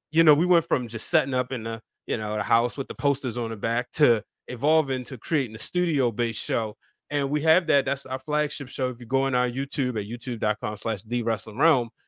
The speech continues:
you'll see, like, season, uh, we might as well say season four and five and six. You'll see more of a studio style show. That's our flagship show. And then we got the weekly podcast. Then I have my w-, weekly, well, I ain't gonna call it a weekly show, but I do a show anytime I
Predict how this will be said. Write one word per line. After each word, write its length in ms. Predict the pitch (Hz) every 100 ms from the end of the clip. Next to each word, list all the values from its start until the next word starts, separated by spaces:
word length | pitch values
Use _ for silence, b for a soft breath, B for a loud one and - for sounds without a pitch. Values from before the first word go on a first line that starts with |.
| _
you'll 220 | 123 160 160
see, 580 | - 170 160 151 131
like, 220 | 117 113 -
season, 580 | - 143 131 117 113 - -
uh, 440 | 113 113 110 104 - -
we 140 | 381
might 180 | 285 156
as 60 | 135
well 80 | 127
say 160 | 120
season 320 | - 147 120 -
four 160 | 135
and 100 | 120
five 360 | - 120 120 107
and 120 | 104
six. 500 | - - 165 - - _ _ _ 127
You'll 80 |
see 200 | 117 135
more 240 | 123 139 131
of 100 | 110
a 40 |
studio 520 | - - 160 147 139
style 340 | 131 - 123 123
show. 280 | - 120 120
That's 200 | 120 143
our 100 | 127
flagship 500 | 135 131 127 123 110
show. 300 | 123 113 113 _ -
And 80 | 147
then 60 |
we 80 | 160
got 160 | 156 147
the 80 | 127
weekly 320 | 139 135 123
podcast. 560 | 143 127 127 120 104 -
Then 120 | 127
I 80 | 147
have 180 | 147 127
my 140 | 139
w-, 260 | 143 135 -
weekly, 480 | 127 123 127 120 113 _ _
well, 320 | 156 151 117 -
I 80 | 160
ain't 60 | 190
gonna 120 | -
call 160 | 156 113
it 40 |
a 20 |
weekly 300 | 110 123 113
show, 200 | 104 110
but 140 | 110 131
I 60 |
do 200 | 131 139
a 40 | 131
show 260 | 135 123
anytime 260 | 127 135 120
I 140 | 120